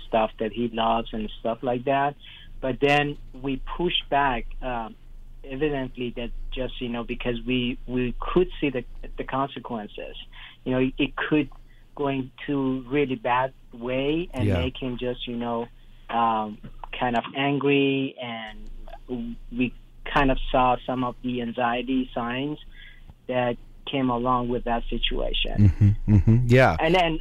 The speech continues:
Speaker 1: and to add to your point, we kind of try to not get all the advice from the soci-, social media. Most of the advice we receive, it was from medical field, like from his doctor,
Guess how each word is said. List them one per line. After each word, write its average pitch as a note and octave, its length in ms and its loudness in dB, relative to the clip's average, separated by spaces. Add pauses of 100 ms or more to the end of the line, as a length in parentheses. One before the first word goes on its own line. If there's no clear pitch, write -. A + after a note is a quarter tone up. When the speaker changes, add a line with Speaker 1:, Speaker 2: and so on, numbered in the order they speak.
Speaker 1:
and D#3+ 220 0
to E3+ 120 2
add D#3+ 340 6
to E3 80 -2
your D3 200 -2
point, D3 560 -2
we C#3 280 -4 (280)
kind E3 200 -2
of E3 120 -2
try C#3+ 320 -2 (120)
to C3+ 80 -2
not C3+ 420 0
get C#3 160 0
all C3+ 260 0
the C3+ 240 -2
advice B2 420 -2 (120)
from A#2 200 0
the A2+ 100 -2 (100)
soci-, C3 300 2 (140)
social C#3 320 4
media. C#3+ 380 4
Most D3+ 360 4
of F3+ 140 2
the D3+ 140 4
advice B2+ 420 2
we C3 140 2
receive, C3 440 0
it B2 100 0
was A#2+ 200 -2 (460)
from B2+ 180 6
medical C3+ 480 2
field, G#2 260 0 (360)
like A#2+ 320 4
from A#2 280 0 (200)
his C#3+ 320 4
doctor, C3 520 4